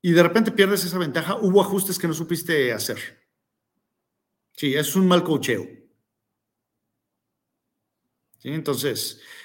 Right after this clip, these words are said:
eh, McDaniels no es un gran estratega en ese sentido. La gente que lo apoya no sabe hacer esos, esos, eh,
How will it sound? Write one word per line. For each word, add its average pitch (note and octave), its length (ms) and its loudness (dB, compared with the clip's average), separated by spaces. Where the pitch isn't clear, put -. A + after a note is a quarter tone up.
eh, A#2 720 -2
McDaniels G3+ 800 6
no F3 220 6
es F#3 240 2
un F3+ 140 4
gran F3 240 4
estratega D3+ 640 2
en C#3 120 0
ese C#3+ 160 -4
sentido. C#3 580 -4
La B2 160 -2
gente F#3 500 6
que C3+ 100 2
lo B2+ 140 6
apoya D#3+ 760 6
no D#3 240 4
sabe D#3+ 280 2
hacer C#3+ 260 2
esos, - 440 -4
esos, C#3 540 0
eh, A2 600 -2